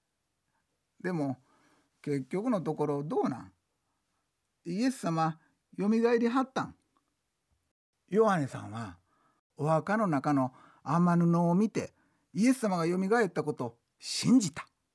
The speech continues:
らしいで。本人がそう言うとった。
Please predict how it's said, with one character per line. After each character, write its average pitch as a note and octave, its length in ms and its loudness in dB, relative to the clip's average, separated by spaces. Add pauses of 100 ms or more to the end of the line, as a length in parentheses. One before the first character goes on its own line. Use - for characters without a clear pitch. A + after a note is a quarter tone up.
(640)
ら F#2+ 160 -14
し G2 180 -14
い F2 40 -16
で。 D3+ 280 -6 (600)
本 F3+ 200 0
人 D3+ 100 4
が A2 100 -4
そ F3+ 220 -2
う - 20 2
言 F3+ 80 2
う E3 60 -2
と E3 100 0
っ C#3 40 -2
た。 - 120 -16